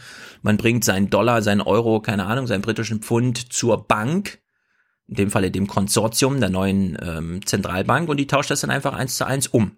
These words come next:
Und dann hat man plötzlich hundert Libra und die hundert Euro liegen halt als Reserve dann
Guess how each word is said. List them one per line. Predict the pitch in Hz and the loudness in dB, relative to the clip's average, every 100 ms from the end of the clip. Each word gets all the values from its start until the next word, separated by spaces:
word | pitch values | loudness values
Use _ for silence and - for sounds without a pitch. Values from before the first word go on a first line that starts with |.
| _ - | _ -6
Und | 98 | -2
dann | 107 | -2
hat | 117 | 0
man | 120 | 0
plötzlich | 120 120 117 | 0 -2 -2
hundert | 127 135 110 | 0 0 2
Libra | 110 123 90 87 120 - - - - - | 4 4 2 0 -2 -4 -20 -18 -18 -16
und | - 110 | 0 2
die | 110 | 2
hundert | 110 117 - | 2 2 2
Euro | 101 120 | 2 4
liegen | 113 113 117 | 4 4 4
halt | 104 - | 2 2
als | 95 - | -2 -2
Reserve | 95 87 95 92 | 0 0 0 0
dann | 85 | 0